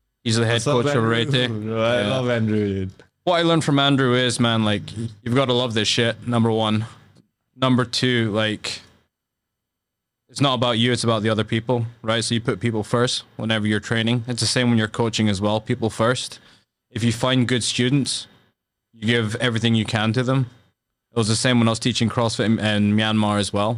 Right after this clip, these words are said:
Speaker 1: I found a couple of kids. They used to be taxi drivers.
Speaker 2: Mm-hmm.
Speaker 1: Uh, they used to come from nothing. And if they're receptive, give them everything you can. Put them first. And, uh,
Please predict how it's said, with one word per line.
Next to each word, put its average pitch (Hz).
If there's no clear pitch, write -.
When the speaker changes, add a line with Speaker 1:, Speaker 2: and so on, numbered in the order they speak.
Speaker 1:
I 117
found 110
a -
couple 107
of 104
kids. 117
They 107
used 107
to -
be 110
taxi 107
drivers. 117
Speaker 2:
Mm-hmm. 113
Speaker 1:
Uh, 104
they 104
used 104
to -
come 110
from 104
nothing. 117
And 107
if 120
they're 123
receptive, 127
give 117
them 110
everything 110
you 104
can. 113
Put 120
them 107
first. -
And, 101
uh, 101